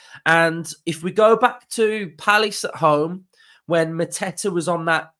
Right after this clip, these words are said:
byline and they, they was able to score, Edouard scored. We go back to Wolves away when Neto scored. Um, you know, he ran down the wing and I think he set up Chang. Um,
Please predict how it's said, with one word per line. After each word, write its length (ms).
byline 720
and 140
they, 200
they 80
was 140
able 320
to 140
score, 560
Edouard 480
scored. 460
We 100
go 260
back 400
to 580
Wolves 500
away 640
when 380
Neto 540
scored. 640
Um, 540
you 80
know, 100
he 80
ran 280
down 240
the 60
wing 340
and 120
I 220
think 160
he 80
set 260
up 180
Chang. 500
Um, 480